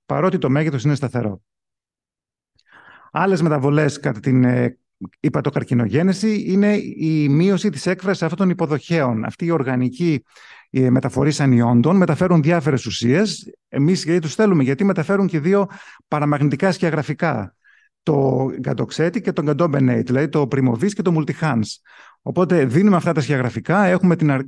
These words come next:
κανονική μας την τριφασική εξέταση και στο τέλος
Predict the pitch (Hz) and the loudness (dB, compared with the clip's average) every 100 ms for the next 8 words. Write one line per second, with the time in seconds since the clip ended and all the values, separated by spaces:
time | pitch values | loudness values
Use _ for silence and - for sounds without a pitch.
0 | - 135 127 127 165 147 123 143 127 117 | -4 0 2 2 2 0 0 -2 -2 -4
1 | 120 107 - 143 131 110 139 143 165 233 | -4 -6 -4 0 0 -2 -4 -2 0 0
2 | 202 143 139 - 180 190 226 | 0 0 0 2 4 4 2